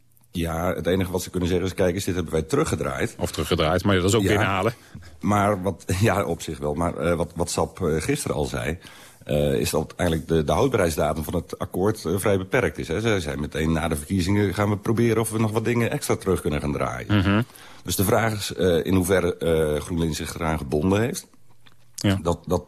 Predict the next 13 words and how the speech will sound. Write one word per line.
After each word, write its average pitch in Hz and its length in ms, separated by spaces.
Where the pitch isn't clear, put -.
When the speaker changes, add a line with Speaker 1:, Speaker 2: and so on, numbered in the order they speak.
Speaker 1:
is 87 200
niet 101 260
met, 85 220
met, 82 280
eh, 82 220
met - 160
hart 87 200
en 78 100
ziel, 95 220
zullen 110 140
we 113 60
maar 113 80
zeggen. 110 320